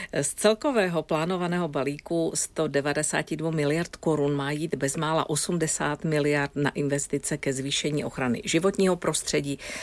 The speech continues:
dalších jednačtyřicet miliard by mělo podpořit školství a trh práce a dvacet osm a půl miliardy by vláda chtěla vložit do digitalizace.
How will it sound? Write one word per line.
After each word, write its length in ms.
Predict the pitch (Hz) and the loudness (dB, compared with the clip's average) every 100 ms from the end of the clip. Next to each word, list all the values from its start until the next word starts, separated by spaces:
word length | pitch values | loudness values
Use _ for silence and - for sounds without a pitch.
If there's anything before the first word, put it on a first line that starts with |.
| - | -2
dalších 440 | 156 143 - 143 147 | 2 2 2 0 0
jednačtyřicet 800 | 156 170 - 165 160 - 147 | 2 0 0 0 -2 0 0
miliard 480 | 156 147 135 123 - | 2 2 2 0 -2
by 100 | 143 | -2
mělo 240 | 147 143 135 | 2 2 2
podpořit 520 | 135 - 151 113 - | -2 -2 -2 -2 -4
školství 680 | - - 135 143 - 175 175 | -6 0 2 2 0 0 0
a 60 | 117 | 0
trh 280 | - 123 - | -2 -2 -2
práce 500 | 127 117 117 - 190 - - - - | -2 -2 -2 2 2 0 -10 -12 -8
a 260 | - 135 131 147 | -2 2 2 0
dvacet 440 | 139 160 202 220 | 0 0 2 2
osm 240 | 202 208 | 2 2
a 60 | 185 | 2
půl 240 | 196 208 | 4 4
miliardy 600 | 185 165 156 147 151 151 | 4 2 2 0 0 -2
by 240 | 147 147 135 | 0 0 0
vláda 380 | 139 131 123 135 | -2 -4 -4 -6
chtěla 420 | 135 - 139 139 - | -8 -6 -4 -4 -6
vložit 500 | 147 131 - 135 - | -6 -4 -4 -4 -4
do 240 | 131 113 - | -2 -4 -6
digitalizace. 920 | - - 120 117 113 107 104 - 113 | -10 -8 -8 -4 -4 -4 -4 -4 -6